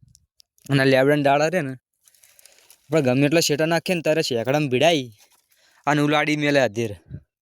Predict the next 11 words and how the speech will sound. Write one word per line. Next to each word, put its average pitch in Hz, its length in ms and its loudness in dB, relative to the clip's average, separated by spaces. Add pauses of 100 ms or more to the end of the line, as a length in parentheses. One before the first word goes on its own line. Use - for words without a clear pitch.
(1400)
આ 120 80 0
ભૂરી 117 320 4
જોઈ 113 140 -4
લો. 110 120 -12 (2750)
ભૂરી 131 220 4
કો 160 160 4
ખુજલી 160 440 0
હો 156 180 -2
રહી 160 120 2
હે 160 220 0
ગાઈસ. 160 520 0